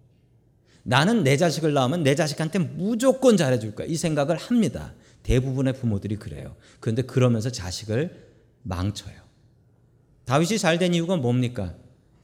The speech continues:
다윗은 자기 아버지를 의지할 수 없어서 하나님 아버지를 의지했습니다.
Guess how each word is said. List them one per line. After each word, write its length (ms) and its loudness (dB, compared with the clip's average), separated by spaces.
다윗은 460 2
자기 320 -2
아버지를 640 4
의지할 320 6
수 120 -2
없어서 320 -2
하나님 420 0
아버지를 400 2
의지했습니다. 760 -8